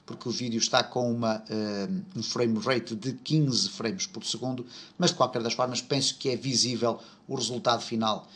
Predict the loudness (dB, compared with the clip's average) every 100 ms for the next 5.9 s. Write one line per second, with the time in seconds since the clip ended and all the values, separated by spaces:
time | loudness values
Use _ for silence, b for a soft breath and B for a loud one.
0 | B B -2 12 12 12 6 -2 -6 -6
1 | -10 -12 -10 -4 2 4 2 0 -4 0
2 | -2 -2 B B -2 2 2 2 -2 -2
3 | -4 -6 -4 2 2 2 -4 0 2 2
4 | 2 2 2 0 2 2 -2 -2 -2 -2
5 | -2 -2 -2 -2 -4 -8 -8 -10 -12